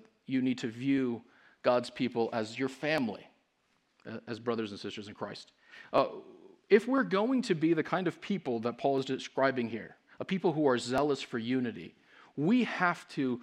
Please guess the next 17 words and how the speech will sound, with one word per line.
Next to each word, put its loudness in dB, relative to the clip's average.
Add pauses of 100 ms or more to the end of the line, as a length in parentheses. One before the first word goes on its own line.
strongly -2
emphasize -4
these -2
things -6
that -8
we -10
have -12
in -14
common. -14 (1300)
Our 8
temptation 4
is 0
to -6
take 2
the -2
magnifying 2
glass 0